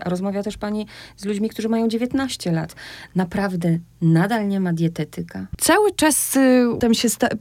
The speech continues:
Speaker 2: bo teraz oczywiście się, y, odezwały jakieś, y, głosy, które mówią, że są dietetycy, że to jest nieprawda.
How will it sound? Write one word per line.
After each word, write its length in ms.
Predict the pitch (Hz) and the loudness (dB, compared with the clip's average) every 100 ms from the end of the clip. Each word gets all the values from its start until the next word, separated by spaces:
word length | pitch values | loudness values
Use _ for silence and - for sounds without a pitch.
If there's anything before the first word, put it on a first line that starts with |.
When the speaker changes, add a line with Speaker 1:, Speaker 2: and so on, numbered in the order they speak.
| 220 - | -6 -4
Speaker 2:
bo 140 | 214 240 | -2 2
teraz 240 | 262 226 | 2 2
oczywiście 300 | 214 226 240 | 0 0 0
się, 180 | 240 247 | 2 2
y, 180 | 247 - | 0 0
odezwały 680 | 233 233 214 247 285 247 | 2 4 4 4 4 4
jakieś, 480 | 220 202 214 190 - | 2 2 0 0 2
y, 240 | 214 202 196 | 2 4 2
głosy, 500 | 202 214 220 - 220 | 4 4 4 0 -2
które 280 | - 220 | 0 4
mówią, 340 | 214 208 214 208 | 6 6 6 4
że 260 | 196 202 | 4 2
są 240 | 196 220 214 | 2 4 4
dietetycy, 640 | 214 202 196 220 214 226 | 4 2 0 0 0 2
że 100 | 208 | 2
to 120 | 196 | 4
jest 160 | 202 190 | 2 4
nieprawda. 580 | 202 190 190 185 208 | 2 4 2 2 2